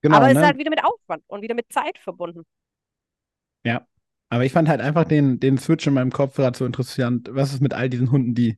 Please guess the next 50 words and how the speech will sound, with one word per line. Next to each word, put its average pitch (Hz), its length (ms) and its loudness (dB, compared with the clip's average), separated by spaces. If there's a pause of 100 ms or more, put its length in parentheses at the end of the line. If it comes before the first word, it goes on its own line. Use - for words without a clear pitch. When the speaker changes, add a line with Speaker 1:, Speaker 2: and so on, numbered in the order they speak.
(160)
Speaker 1:
viel 147 200 0
zu 127 140 -4
gut 123 160 0
für 110 140 -2
uns 113 220 0
sind? 107 220 -8 (1500)
So, 131 120 4
also, 139 240 4
ne, 156 220 4
wo, 160 200 6
Speaker 2:
Mhm. 143 40 -4
Speaker 1:
wo 170 140 8
ist 175 120 2
derjenige, 156 520 6
wo 143 60 6
die 160 180 4
hingehen 170 320 6
können 160 200 6
und 135 80 2
sagen 139 200 4
können, 135 200 2 (300)
"Nee, 196 260 2 (260)
Entschuldigung, 180 640 2 (260)
ich - 140 -4
weiß, 165 280 4
in 156 120 0
der 135 100 4
Hundeszene 165 440 4
ist 147 80 -2
es 143 100 -6
to-, - 160 0
komplett 156 320 0
verpönt 175 380 2
und 131 120 -2
die 135 60 0
anderen 151 220 4
Hunde 175 220 4
werden 151 180 4
mich 156 120 2
dafür 151 220 2
nicht 190 220 4
mögen, 185 240 6
aber 123 240 2
ich 135 100 -6
suche 190 200 4
mir 165 140 6
einen 143 120 2
neuen 139 180 4
Menschen." 170 420 2
<laughs> - 420 0